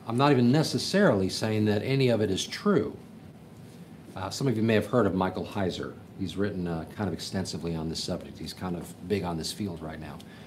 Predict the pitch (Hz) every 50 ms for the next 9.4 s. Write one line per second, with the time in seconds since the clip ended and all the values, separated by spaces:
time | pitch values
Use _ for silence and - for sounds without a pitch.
0 | - - - - - - - 95 90 87 85 85 80 80 80 - - - - -
1 | - - - - 110 98 127 120 113 - - - - - - - - - - -
2 | - - - - - - - - - - - - - - - - - - - -
3 | - - - - - - - 175 180 180 - 147 131 - - - - 214 208 -
4 | - 104 92 92 110 120 - - - - - - - - - - - - - -
5 | - - - - - - - - 143 151 156 - - - - 143 - - 127 123
6 | 127 123 120 113 113 110 110 - 117 110 107 101 - - - 127 113 107 - -
7 | - - - - - - - - - - - - - - - - 113 110 107 104
8 | 101 101 101 - - - - - - - - - - - - - - - - 131
9 | - 202 214 170 120 113 -